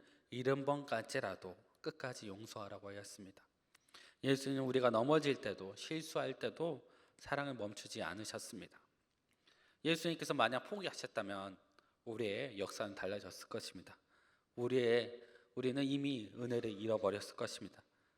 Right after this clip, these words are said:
그렇지만 우리의 실패도 용납하시고 인내하시고 끝까지 사랑하셨습니다. 베드로만이 연약한 것 아니라는 것을 우리는 알아야 됩니다.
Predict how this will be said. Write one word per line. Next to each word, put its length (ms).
그렇지만 640
우리의 340
실패도 840
용납하시고 880
인내하시고 880
끝까지 440
사랑하셨습니다. 920
베드로만이 760
연약한 420
것 120
아니라는 440
것을 500
우리는 320
알아야 220
됩니다. 360